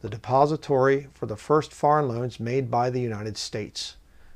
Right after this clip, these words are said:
So now they're starting to get other people, dollar-derived currencies and things. You know, you hear about that. Weaponizing the dollar, getting other countries into debt to the American dollar. So it started way back here,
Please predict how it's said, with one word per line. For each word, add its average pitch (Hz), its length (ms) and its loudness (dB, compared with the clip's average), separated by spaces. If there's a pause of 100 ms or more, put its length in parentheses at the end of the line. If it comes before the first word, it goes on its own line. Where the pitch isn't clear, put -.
(140)
So - 160 -8
now 120 120 2
they're 127 180 4
starting 120 340 -2
to 113 80 -4
get 113 120 0
other 123 180 4
people, 117 600 -2
dollar-derived 120 840 4
currencies 127 500 -2
and 127 140 -6
things. 135 220 -4
You 123 60 -4
know, 127 120 -4
you 117 100 -4
hear 127 100 -2
about 123 240 0
that. 127 260 0 (260)
Weaponizing 127 540 0
the 120 60 -4
dollar, 127 340 6
getting 107 280 -2
other 120 160 0
countries 127 460 -2
into 123 180 -2
debt 127 360 -2
to 123 100 -8
the 123 100 -2
American 123 380 -4
dollar. 131 440 4 (800)
So - 140 -8
it - 80 -8
started 135 300 4
way 117 280 6
back 151 280 12
here, 131 300 4